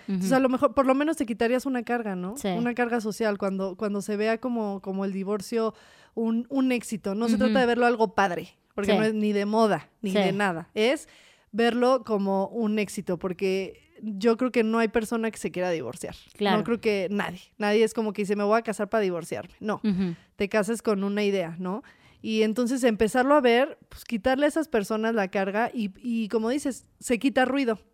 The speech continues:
Speaker 1: Ujú.
Speaker 2: Se quita ruido, porque entonces en el momento en el que tú estás, eh, o la pareja, este, sigue,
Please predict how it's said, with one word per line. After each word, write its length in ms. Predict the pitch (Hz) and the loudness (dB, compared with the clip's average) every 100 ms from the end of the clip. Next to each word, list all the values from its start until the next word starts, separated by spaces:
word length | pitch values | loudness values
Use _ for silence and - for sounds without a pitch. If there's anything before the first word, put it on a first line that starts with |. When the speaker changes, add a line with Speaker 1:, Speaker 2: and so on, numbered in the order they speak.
| _ | _
Speaker 1:
Ujú. 260 | 226 202 208 | 0 2 2
Speaker 2:
Se 140 | 240 | 2
quita 240 | 226 269 262 | 2 2 2
ruido, 280 | 269 247 190 | 4 2 2
porque 180 | 190 | 0
entonces 480 | 214 254 254 285 277 - - - _ - | 0 2 2 0 -4 -10 -20 -20 _ -4
en 140 | 233 | 0
el 100 | 233 | 2
momento 380 | 240 247 262 269 | 4 4 2 2
en 80 | 277 | 0
el 80 | 233 | 2
que 100 | 226 | 0
tú 120 | 254 | 0
estás, 520 | 247 269 285 349 - _ _ _ | 0 4 4 2 -6 _ _ _
eh, 540 | - 220 214 208 196 185 185 _ _ _ _ _ _ - | -6 -2 0 0 -2 -6 -12 _ _ _ _ _ _ -6
o 220 | 240 247 | 2 4
la 180 | 247 226 | 6 6
pareja, 720 | 233 226 262 294 294 277 254 | 6 6 4 4 6 4 4
este, 1300 | 214 - 214 202 196 190 185 180 147 69 53 - - _ - | 0 0 0 0 -2 -4 -6 -8 -8 -12 -18 -20 -20 _ -12
sigue, 460 | - 294 311 330 | 4 6 6 4